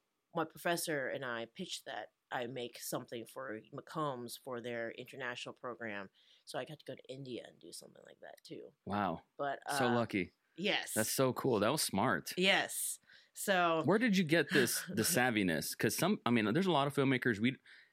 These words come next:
Speaker 2: you know, some of us learn, okay,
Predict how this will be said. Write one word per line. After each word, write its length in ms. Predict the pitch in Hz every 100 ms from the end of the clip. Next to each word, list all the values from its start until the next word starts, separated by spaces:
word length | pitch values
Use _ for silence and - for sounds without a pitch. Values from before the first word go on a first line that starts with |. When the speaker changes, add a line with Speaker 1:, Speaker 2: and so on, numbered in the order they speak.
| _
Speaker 2:
you 120 | - 117
know, 240 | 95 87 -
some 200 | - 165
of 80 | 156
us 320 | 147 - - _ _ _ _ -
learn, 580 | 120 123 120 113 104 - _ _ _ -
okay, 340 | 110 110 87